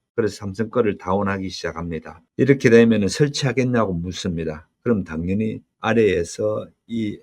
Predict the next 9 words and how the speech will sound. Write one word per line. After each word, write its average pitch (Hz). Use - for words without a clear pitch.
설치라는 131
부분을 90
눌러야 90
되겠죠. -
그럼 123
이렇게 101
설치되는 110
게 90
보여집니다. 82